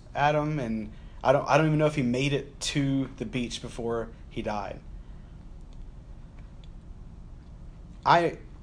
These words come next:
I feel bad for him and for his family, but that's not what this is talking about. This isn't saying, "Go intentionally put yourself in a situation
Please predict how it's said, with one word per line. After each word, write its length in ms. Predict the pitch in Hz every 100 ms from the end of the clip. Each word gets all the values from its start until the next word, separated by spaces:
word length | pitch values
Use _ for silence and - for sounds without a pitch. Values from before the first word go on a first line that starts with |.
| - -
I 100 | 151
feel 160 | 175
bad 360 | 120 120 131 135
for 160 | 135
him 260 | 117 127 139
and 120 | 131
for 140 | - 113
his 160 | 113
family, 520 | - 113 135 143 147 139 - - - - - - - - - - - - - 120
but 300 | 143 135 - - - - -
that's 240 | 147 151
not 140 | 170 131
what 140 | 113
this 160 | 113 -
is 80 | -
talking 340 | 107 110 113
about. 340 | 123 - - - - - - - - - -
This 160 | 135
isn't 220 | 175 180 113
saying, 540 | 160 147 131 120 110 - - - - - -
"Go 580 | 147 156 180 180 180 165 - - - - -
intentionally 720 | 131 - - 185 180 196 180
put 360 | - - 156
yourself 500 | 170 165 - 143 139
in 80 | 135
a 20 |
situation 720 | 123 151 - 127 127 - 120